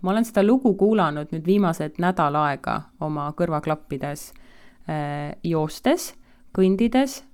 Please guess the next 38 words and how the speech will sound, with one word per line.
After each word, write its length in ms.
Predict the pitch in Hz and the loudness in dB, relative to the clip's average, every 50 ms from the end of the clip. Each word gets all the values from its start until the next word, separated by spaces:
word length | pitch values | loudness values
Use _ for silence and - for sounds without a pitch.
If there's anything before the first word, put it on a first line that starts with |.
| - - - - | -20 -20 -8 0
poodi 320 | 196 190 190 190 190 196 190 | 2 2 2 4 2 2 2
minnes 540 | 190 185 185 185 185 180 185 185 - - - - - - - - - - - - | 4 4 4 2 2 0 -2 -4 -6 -14 -16 -20 -20 -20 -20 -20 -20 -20 -6 -2
ja 140 | 185 180 170 170 170 170 165 165 165 165 - | 0 0 2 2 0 0 0 0 -2 -2 -2
iga 160 | 190 190 196 190 | 0 0 2 2
kord, 140 | 196 190 196 | 0 0 -2
kui 100 | - 175 | -4 -2
ma 120 | 165 165 | -2 -2
metroosse 420 | 160 - - 208 202 190 196 - 160 | -4 -2 0 0 0 0 -2 -6 -4
sisenen, 460 | - 175 170 - 160 156 151 151 156 156 | -4 -4 -2 -2 -4 -4 -4 -6 -6 -8
siis 160 | 160 156 - 170 | -8 -8 -8 -8
mul 160 | 160 156 156 | -6 -6 -6
on, 160 | 156 156 156 156 151 151 151 156 - - - - - - _ - - - - | -6 -8 -8 -8 -10 -10 -10 -10 -10 -10 -12 -12 -16 -20 _ -20 -20 -16 -10
äh, 400 | - 160 151 156 151 151 151 151 151 151 - | -10 -8 -8 -8 -8 -8 -8 -10 -10 -8 -6
ma 100 | 170 170 | -6 -4
nüüd 160 | 170 165 160 185 | -4 -2 0 0
lõpuks 380 | 202 196 190 165 151 - 165 165 | 0 0 -2 -4 -2 -2 -4 -4
õppisin 320 | - - 156 147 156 165 | -4 -8 -8 -4 -2 -2
ära, 160 | 160 156 156 151 | 0 0 0 -2
et 80 | - | -4
ma 60 | 151 151 | -6 -6
pean 160 | 160 156 156 | -6 -4 -4
selle 180 | 165 151 151 156 | -6 -6 -4 -2
loo 120 | 165 160 160 | -2 -2 -4
Spotify's 600 | - - 165 165 - 156 147 - - 147 - - - | -4 -6 -6 -6 -6 -10 -10 -8 -10 -10 -10 0 2
download 560 | 175 165 160 160 151 147 143 143 143 143 - 143 | 2 2 2 0 -2 -2 -2 -2 -2 -4 -6 -8
ima, 160 | 143 147 139 | -8 -10 -14
sest 200 | - 143 - - 160 | -16 -18 -10 -8 -8
muidu 180 | 151 160 151 | -6 -6 -8
ma 100 | 151 151 | -8 -8
ei 60 | 147 | -8
saa 140 | 156 151 151 143 | -8 -8 -8 -8
seda 200 | 147 147 - - | -10 -14 -12 -6
kuulata. 500 | - 160 156 147 139 139 - - 139 139 - - - - - - - - - - - - - | -6 -4 -4 -4 -6 -8 -8 -10 -10 -10 -10 -14 -20 -20 -20 -20 -20 -20 -20 -20 -10 -4 -4
Aga 180 | 165 160 175 170 | -2 0 -2 0
see 140 | - 220 220 | 2 2 4
on 120 | 208 190 | 4 4
minu 180 | 175 170 170 165 | 2 2 0 2
viimase 540 | 175 208 220 214 190 170 165 - 165 160 156 | 2 2 2 2 2 0 -2 -2 -4 -4 -2